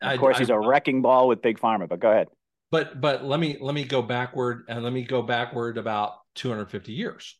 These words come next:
Speaker 2: Um, in, in our, our more,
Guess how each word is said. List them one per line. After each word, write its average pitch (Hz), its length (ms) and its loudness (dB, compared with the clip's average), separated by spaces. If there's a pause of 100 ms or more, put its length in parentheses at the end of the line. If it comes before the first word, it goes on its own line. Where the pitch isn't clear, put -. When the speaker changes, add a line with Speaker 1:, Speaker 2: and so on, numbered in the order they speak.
Speaker 2:
Um, 98 540 -6 (560)
in, 123 500 -6
in 110 440 -8 (320)
our, 101 340 -6
our 98 280 -6
more, 95 480 -6